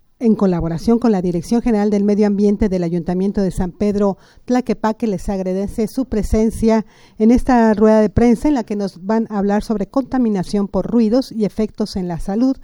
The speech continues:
mapa de los niveles de ruido en el Centro Histórico de San Pedro Tlaquepaque. Muchas gracias a todos ustedes por seguir la transmisión a través de las redes sociales de Prensa U D G en Facebook, en X y, por supuesto,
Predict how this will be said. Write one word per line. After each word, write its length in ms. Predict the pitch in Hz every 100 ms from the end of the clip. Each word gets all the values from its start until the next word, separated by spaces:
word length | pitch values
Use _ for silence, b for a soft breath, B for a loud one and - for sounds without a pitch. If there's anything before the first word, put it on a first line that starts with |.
| b b -
mapa 340 | 262 294 294
de 80 | 277
los 180 | 233 196
niveles 380 | 202 185 190 196
de 140 | 190
ruido 280 | 180 190 214
en 80 | 254
el 120 | 180
Centro 400 | - 233 233 254
Histórico 480 | 226 220 202 202 208
de 100 | 180
San 240 | - 170
Pedro 460 | 156 196 180 175 175 b b
Tlaquepaque. 720 | - 208 196 202 - 156 _ - b b
Muchas 240 | 269 247 220
gracias 360 | 240 220 208
a 40 | 208
todos 280 | 220 220
ustedes 340 | 180 - 214 208
por 140 | -
seguir 260 | 269 214 226
la 80 | 233
transmisión 640 | 214 185 196 - 240 285
a 60 | 269
través 260 | 220 226
de 100 | 220
las 200 | 214 190
redes 240 | 202 208 208
sociales 640 | 202 - 202 202 208 - b b b
de 120 | 262
Prensa 440 | 262 240 226 240 233
U 20 |
D 160 | 220 202
G 320 | 226 220 220
en 80 | 202
Facebook, 520 | 226 233 233 339 359 -
en 160 | 226
X 420 | 214 226 - 302 - b b
y, 120 | 277
por 240 | 269 285 285
supuesto, 680 | - - 214 214 - 220